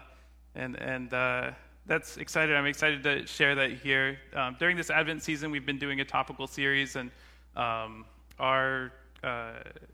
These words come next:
theme has been God changes our expectations. And, uh, I want to tell you about a time when God changed my expectations about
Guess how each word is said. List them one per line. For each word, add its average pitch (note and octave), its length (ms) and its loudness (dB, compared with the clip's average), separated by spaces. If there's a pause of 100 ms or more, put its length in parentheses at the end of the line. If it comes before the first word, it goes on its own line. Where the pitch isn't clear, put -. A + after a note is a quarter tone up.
(280)
theme F#3 420 0 (100)
has D3 200 -6
been C#3 440 2 (280)
God D#3+ 260 4
changes D3 340 -2
our C#3+ 140 4
expectations. C3 800 -4 (600)
And, C3 380 -6
uh, B2 240 -2 (180)
I D3+ 60 -6
want D#3 140 0
to D#3 40 0
tell E3 200 2
you D#3+ 180 0
about C#3+ 420 6
a D3+ 40 -4
time D3 400 2
when C#3 160 -2
God C#3+ 280 2
changed D3 480 -2
my E3 280 4
expectations C3+ 800 -4
about C3 240 0